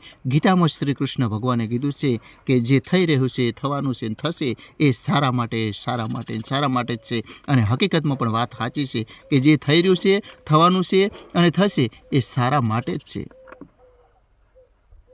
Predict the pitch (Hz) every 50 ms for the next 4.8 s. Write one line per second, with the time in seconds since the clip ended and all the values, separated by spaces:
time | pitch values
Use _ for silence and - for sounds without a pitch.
0 | 508 508 508 508 _ _ _ _ _ _ _ _ _ _ - _ _ - - -
1 | 117 120 120 117 117 107 - 123 117 110 110 110 110 107 - - 117 120 123 127
2 | 135 131 127 - 143 147 143 135 139 143 151 156 170 - - _ _ _ _ _
3 | - - - 131 123 131 139 139 131 - - 113 107 - - - 123 123 127 127
4 | 127 - - 113 107 120 127 131 131 123 113 120 131 160 180